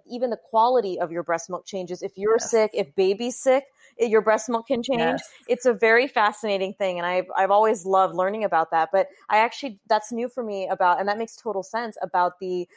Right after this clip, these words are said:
Speaker 1: fact that they may wake up or want, you know, want to
Speaker 2: Mm-hmm.
Speaker 1: breastfeed because they need it. They are trying to pr-, help you produce. They're like, "Mom, no, I can sense that you may need me and you may need me or the pump or something to help you produce, um, the breast milk."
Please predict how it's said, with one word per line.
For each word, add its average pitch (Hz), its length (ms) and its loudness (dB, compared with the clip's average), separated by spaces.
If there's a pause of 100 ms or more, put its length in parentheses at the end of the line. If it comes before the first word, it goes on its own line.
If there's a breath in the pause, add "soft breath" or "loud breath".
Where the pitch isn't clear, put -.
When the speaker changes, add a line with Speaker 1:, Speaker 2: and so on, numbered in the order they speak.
(120)
Speaker 1:
fact 208 220 0
that 196 140 2
they 196 140 0
may 196 300 -2
wake 185 260 -2
up 180 280 4
or 175 480 -2
want, 190 360 0 (120)
you 196 80 -8
know, 165 220 -4 (100)
want 190 320 2
to 208 80 -12
Speaker 2:
Mm-hmm. 180 140 -2
Speaker 1:
breastfeed 196 380 -2
because 185 500 -2 (220)
they 202 140 0
need 240 160 0
it. - 120 0 (100)
They 202 280 4
are 190 340 0
trying 208 260 0
to 202 40 0
pr-, 208 240 -2
help 208 200 0
you 214 100 -8
produce. 240 420 -2
They're 202 140 2
like, 202 140 4
"Mom, 233 300 2
no, 226 300 2 (260)
I 220 120 0
can 269 160 -6
sense 254 260 -6
that 214 120 -4
you 220 100 -8
may 214 160 -8
need 220 180 -8
me 262 280 -6
and 233 180 -4
you 214 100 -6
may 214 200 -4
need 214 200 -6
me 220 240 -4
or 233 100 2
the 220 80 -2
pump 240 340 0
or 208 80 0
something 285 500 0 (240 soft breath)
to 277 100 0
help 214 220 2
you 220 80 -8
produce, 202 400 -2
um, 180 300 2
the 180 60 -4
breast 180 280 0
milk." 156 200 -4